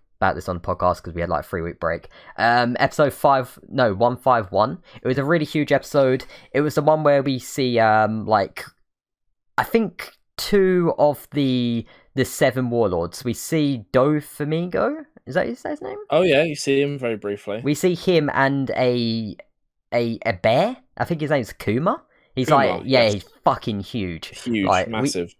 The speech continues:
Speaker 1: we see these two. We see, uh, Sengoku is his name? I don't know.
Speaker 2: Sengoku, yeah, the m-, admiral.
Speaker 1: Yeah.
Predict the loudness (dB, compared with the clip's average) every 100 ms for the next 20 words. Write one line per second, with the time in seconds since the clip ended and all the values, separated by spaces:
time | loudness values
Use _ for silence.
0 | _ -2 -2 0 0 2 0 0 -4 -2
1 | 0 2 2 -2 -8 -10 -6 -4 0 2
2 | 4 4 4 4 2 -2 _ -6 0 2
3 | 2 0 2 0 0 -4 -4 -6 -8 -8
4 | -8 -8 -12 -14 _ _ _ _ 0 2
5 | 2 2 -2 0 2 4 2 2 -2 -2
6 | 0 2 2 0 0 0 -2 -6 -6 2
7 | 4 4 4 4 0